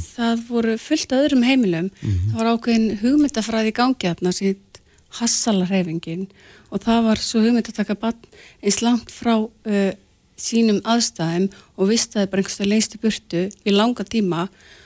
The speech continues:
Speaker 1: Í dag er vitað það að þessi hugmyndafræði er rosalega skaðleg. Bara, þannig að bara hugmyndafræðin eru skaðleg.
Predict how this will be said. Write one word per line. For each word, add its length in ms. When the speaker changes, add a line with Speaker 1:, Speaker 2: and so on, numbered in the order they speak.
Speaker 1:
Í 160
dag 300
er 80
vitað 400
það 160
að 100
þessi 240
hugmyndafræði 580
er 140
rosalega 500
skaðleg. 300
Bara, 180
þannig 220
að 160
bara 400
hugmyndafræðin 920
eru 180
skaðleg. 500